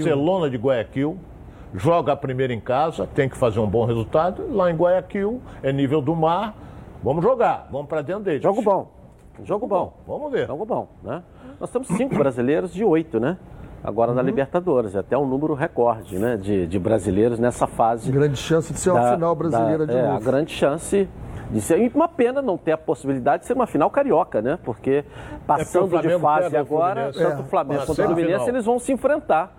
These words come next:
Speaker 1: Na semifinal.
Speaker 2: na semifinal. Não dá pra ter uma final carioca com os dois representantes do Rio de
Speaker 1: Ainda
Speaker 2: Janeiro.
Speaker 1: é no Chile,
Speaker 2: Na
Speaker 1: a
Speaker 2: verdade,
Speaker 1: final?
Speaker 2: eles, ah, no Uruguai,
Speaker 3: Uruguai.
Speaker 2: né?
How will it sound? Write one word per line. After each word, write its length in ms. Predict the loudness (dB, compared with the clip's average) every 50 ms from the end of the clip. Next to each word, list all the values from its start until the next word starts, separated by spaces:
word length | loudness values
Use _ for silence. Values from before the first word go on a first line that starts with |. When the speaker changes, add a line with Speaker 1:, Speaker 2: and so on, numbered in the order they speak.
| -12 -10
Speaker 1:
Na 100 | -10 -10
semifinal. 480 | -2 0 0 0 2 0 0 2 4
Speaker 2:
na 100 | 2 2
semifinal. 640 | 2 2 0 0 0 0 0 0 2 4 4 2 2 0
Não 180 | -2 -2 -2 2
dá 160 | 2 0 0
pra 160 | 2 -2 -4
ter 140 | -2 -2 -4
uma 160 | -2 -2 -4
final 260 | -4 -4 -2 -2 -2
carioca 540 | -2 -4 -2 0 2 0 0 0 -2 -8 -8
com 220 | -4 -2 -2 -2
os 120 | -2 -4 -2
dois 220 | 0 0 0 0
representantes 640 | -2 -2 0 0 0 0 -2 2 2 0 0 0 0
do 80 | 0 2
Rio 160 | 4 4 2
de 160 | 2 2 2
Speaker 1:
Ainda 160 | 2 4 4 4
Speaker 2:
Janeiro. 160 | 2 2 2
Speaker 1:
é 40 | 0
no 40 | -2
Chile, 440 | -2 -2 -2 0 0 2 2 4 2
Speaker 2:
Na 80 | 2
Speaker 1:
a 20 | 2
Speaker 2:
verdade, 480 | 2 0 0 2 2 0 0 2 2
Speaker 1:
final? 140 | 0 0 0
Speaker 2:
eles, 160 | 0 -4 -2 -2 -2 0
ah, 120 | 2 0 0
no 220 | 0 0 0 0
Uruguai, 380 | 2 0 0 2 2 2 2 2
Speaker 3:
Uruguai. 300 | 0 0 0 0 0 -4
Speaker 2:
né? 60 | -8